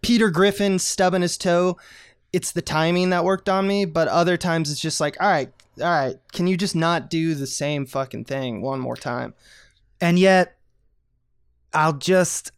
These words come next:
Speaker 2: I feel like, so in college I did a play called The Waiting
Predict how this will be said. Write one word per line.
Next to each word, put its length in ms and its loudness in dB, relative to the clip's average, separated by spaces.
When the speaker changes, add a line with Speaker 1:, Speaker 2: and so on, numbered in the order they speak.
Speaker 2:
I 100 0
feel 400 2
like, 340 4
so 360 4
in 680 2
college 440 2
I 100 4
did 300 2
a 400 4
play 480 2
called 640 0
The 100 0
Waiting 800 0